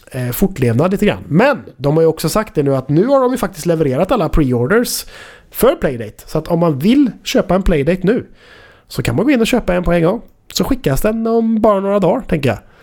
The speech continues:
Så att det är ju, det är ju bra att de har kommit ikapp nu och att det är gött. För då kanske de kan fokusera på att få ut den där jävla dockan någon gång.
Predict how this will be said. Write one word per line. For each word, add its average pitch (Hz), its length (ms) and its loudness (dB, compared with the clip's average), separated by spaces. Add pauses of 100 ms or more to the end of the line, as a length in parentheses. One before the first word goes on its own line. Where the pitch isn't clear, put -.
(280)
Så - 120 -6
att - 100 -4
det 311 180 4
är 180 40 2
ju, 131 440 2
det 151 220 -2
är 294 120 4
ju 156 60 0
bra 107 320 -6
att 117 120 -6
de 135 140 -2
har 135 60 0
kommit 139 260 -2
ikapp 196 300 -2
nu 95 160 -4
och 123 200 0
att 120 100 -2
det 127 180 2
är 139 140 2
gött. 107 120 -2
För - 100 -6
då 139 80 2
kanske 151 280 -4
de 143 60 -4
kan 143 120 -4
fokusera 151 580 0
på 160 120 0
att 135 80 -2
få 143 100 2
ut 208 220 2
den 208 100 2
där 160 80 -2
jävla 143 300 -2
dockan 175 440 -4
någon 294 120 2
gång. 123 220 -2